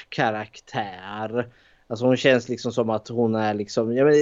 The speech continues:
det, det, det finns ett skarpt sinne där. Och hon är också dottern till sheriffen,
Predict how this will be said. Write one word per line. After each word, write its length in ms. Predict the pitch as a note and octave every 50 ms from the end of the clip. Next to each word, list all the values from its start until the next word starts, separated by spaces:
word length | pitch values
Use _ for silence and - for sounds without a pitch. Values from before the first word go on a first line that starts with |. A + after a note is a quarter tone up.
| D3 C3 - F#3 E3
det, 120 | D3 E3+ E3
det, 340 | D#3 F3 E3+ - F3 D#3+ D#3
det 100 | E3+ D#3+
finns 220 | - F3+ D3+ -
ett 100 | B2+ -
skarpt 920 | - - - - - D3 C3 A#2+ A2+ G#2+ G#2 G#2 G#2+ - _ _ - - -
sinne 580 | - - - C3+ A#2+ G#2+ G#2+ A2 A#2 B2+ B2
där. 580 | G#2+ G2 G#2 F#2 - B1+ - D#2 F#2+ G#2 G#2 G#2 - _ - - - - - - - - _ _
Och 100 | - B2
hon 160 | C#3 C#3 C#3
är 60 | C#3
också 280 | C#3 C3 B2+ - - C#3+
dottern 640 | C3 A#2+ - C#3+ - - - _ _ - D#3 C3+
till 140 | B2 - B2+
sheriffen, 1080 | - - D3 C#3 A#2+ D3+ - - - - - - - - D3+ - F#3 F3+ F#3 F#3 G3